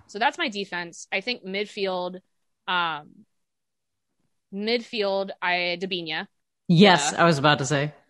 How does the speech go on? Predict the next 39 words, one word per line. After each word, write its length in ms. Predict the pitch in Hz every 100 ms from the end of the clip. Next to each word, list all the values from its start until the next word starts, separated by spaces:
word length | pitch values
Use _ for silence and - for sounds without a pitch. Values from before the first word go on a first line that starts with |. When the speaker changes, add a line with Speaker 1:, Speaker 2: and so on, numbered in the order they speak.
| _ _ _
Speaker 1:
Um, 600 | 175 165 147 143 - 202 _ _
for 260 | 196 180 185
sure. 520 | - 165 151 151 175 _ _ _ _ _ _ _
I 260 | 185 185 185 - _
think, 340 | 202 196 190 - _ - _ _
um, 300 | 185 170 160
Speaker 2:
I 60 | 185
think 240 | 185 269
Horan 340 | - 302 175 170
had 120 | 185
a 40 |
good 220 | 175 185 160
tournament, 480 | - 143 160 175
but 100 | 156
she 140 | - 170
didn't 240 | 165 160
play 320 | - 139 135 135
enough 380 | 131 127 -
to 60 | -
be 600 | 123 131 127 123 117 80
Speaker 1:
Exactly. 540 | 214 185 151 - - -
Yes. 140 | 156
Speaker 2:
Yeah. 340 | 127 113 - 170 185
Speaker 1:
Yeah. 160 | 131 - _ 185 175
Um, 80 | 170
she 140 | 233
was 120 | 240
a 60 | 220
force 340 | - 202 202
for 120 | -
sure 180 | 180 190
in 100 | 185
the 60 | 180
games 260 | 170 165
that 100 | 160
she 120 | 156 160
played. 360 | 160 156 156 - _
I 100 | 185
would, 240 | 185 226